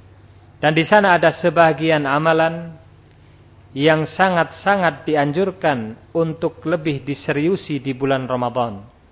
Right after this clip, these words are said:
Di antaranya adalah as-siyam fi nahari Ramadan. Berpuasa di siang hari bulan Ramadan, yang ini merupakan hukumnya wajib,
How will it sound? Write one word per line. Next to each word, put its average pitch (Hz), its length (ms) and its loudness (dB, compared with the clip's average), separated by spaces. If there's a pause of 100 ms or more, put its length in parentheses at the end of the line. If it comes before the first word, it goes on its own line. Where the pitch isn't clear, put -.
(1120)
Di 143 160 0
antaranya 156 720 0 (1160)
adalah 143 640 0
as-siyam 143 880 -2 (720)
fi 160 140 0
nahari 156 420 2
Ramadan. 117 600 -4 (1080)
Berpuasa 147 960 0
di 143 320 -4
siang 151 400 0
hari 139 320 -4
bulan 147 400 -4
Ramadan, 135 560 -4 (320)
yang 139 400 -6
ini 165 240 -2
merupakan 135 640 -4
hukumnya 131 640 -6
wajib, 151 640 -4